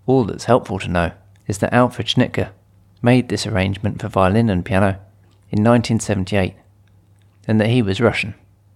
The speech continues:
It's bleak, dark, dystopian,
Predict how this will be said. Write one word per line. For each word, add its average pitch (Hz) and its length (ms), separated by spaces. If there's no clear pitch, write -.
It's - 180
bleak, 117 460
dark, 98 380
dystopian, 107 680